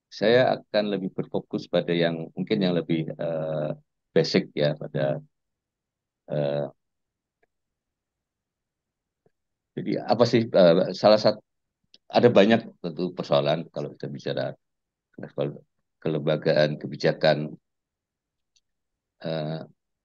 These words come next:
tapi yang paling, eh, dasar tentu adalah, eh, menurut saya adalah proses itu sendiri, proses, eh, proses inovasi itu sendiri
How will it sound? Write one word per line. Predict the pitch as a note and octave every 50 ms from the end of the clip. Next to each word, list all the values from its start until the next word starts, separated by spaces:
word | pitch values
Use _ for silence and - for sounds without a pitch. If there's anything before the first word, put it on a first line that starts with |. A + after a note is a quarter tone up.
| _ _ _ _ _
tapi | - F#2 F#2 - G#2 G2+ G2+ F#2+ - - - - _ _ _ _ _ _ _
yang | - A2+ G#2 G2 F#2+ F#2+ F#2 E2+ E2+ E2 - - _ _ _ _ _ _ _ _ _
paling, | G2+ G2+ F#2+ F#2+ F#2 F#2+ F#2 F2 F2 F2 - _ _ _ -
eh, | G2 F#2 F2 E2 E2 D#2+ D#2 D2+ D2+ D2+ - _ _ _ _ _ _ _ _ _ _ _ _ _ _ _ _
dasar | - F#2+ F#2+ - - A#2 G#2+ F#2 -
tentu | - G2+ F#2 G2 B2+ G2
adalah, | F2+ F2 E2 D#2+ D#2+ E2+ F2+ - - _ -
eh, | F2+ E2+ - - - - F2 E2 E2+ - - F2+
menurut | F#2+ F2+ E2+ D#2 D#2+ - -
saya | F2 F#2 G2+ E2+
adalah | D#2+ D#2 D#2 E2 E2
proses | - - A2 G2+ - - - G#2 G2+ -
itu | - F2+ - -
sendiri, | - G2 F2 D2 C#2 C2+ C2+
proses, | - D#2 D2+ - - D#2 D2+ - - _ _ _ _ _ _ _ _ _ _ _ _ _ _ _ _ _ _ _ _ _ _ _ _ _ _ _ _ _ _ -
eh, | E2+ E2 D#2 D2+ D2+ D2+ D2+ D2+ D2+ -
proses | - E2 E2 - - G#2 F#2+ -
inovasi | - G2+ F#2 F2 E2+ - - F2+ F2 - - - F#2 F2
itu | F2 F#2+
sendiri | F#2 F#2+ F2 F2 E2 D2+